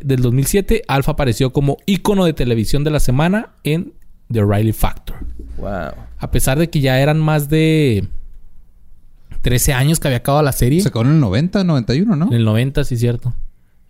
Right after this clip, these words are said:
Speaker 1: Entonces, no, más, ya
Speaker 3: Ya
Speaker 1: diecisiete
Speaker 3: diecisiete
Speaker 1: años.
Speaker 3: años.
Speaker 2: Diecisiete.
Speaker 1: O sea, este güey seguía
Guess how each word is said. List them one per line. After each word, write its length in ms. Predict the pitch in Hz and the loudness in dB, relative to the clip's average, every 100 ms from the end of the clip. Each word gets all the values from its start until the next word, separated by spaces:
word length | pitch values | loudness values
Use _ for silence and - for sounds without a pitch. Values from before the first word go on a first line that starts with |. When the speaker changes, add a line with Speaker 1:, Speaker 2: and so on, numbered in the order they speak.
| _ | _
Speaker 1:
Entonces, 380 | - - 110 113 | -16 -10 -6 -4
no, 180 | 104 135 | -2 -2
más, 320 | 135 147 147 | -2 -2 -2
ya 220 | 127 131 | 0 0
Speaker 3:
Ya 40 | 131 | 2
Speaker 1:
diecisiete 440 | 131 123 127 120 | 4 4 2 0
Speaker 3:
diecisiete 80 | 131 | 0
Speaker 1:
años. 300 | 139 156 165 | 0 2 2
Speaker 3:
años. 100 | 143 | 2
Speaker 2:
Diecisiete. 400 | 110 101 - 135 | 0 0 -2 -4
Speaker 1:
O 40 | - | -2
sea, 80 | 120 | -4
este 200 | - 151 | 0 0
güey 160 | 156 | 2
seguía 680 | - 180 165 160 170 165 | 2 2 2 0 0 -2